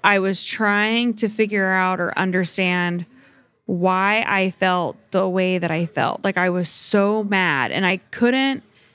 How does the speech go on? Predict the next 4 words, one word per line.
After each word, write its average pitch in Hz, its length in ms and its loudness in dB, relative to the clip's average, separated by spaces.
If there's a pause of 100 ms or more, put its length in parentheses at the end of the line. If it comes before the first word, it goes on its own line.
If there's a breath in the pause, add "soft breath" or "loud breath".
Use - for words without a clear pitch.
(200 soft breath)
pinpoint 202 840 0 (800)
where 196 960 2 (400)
the 196 680 0 (160)
aggression 247 920 0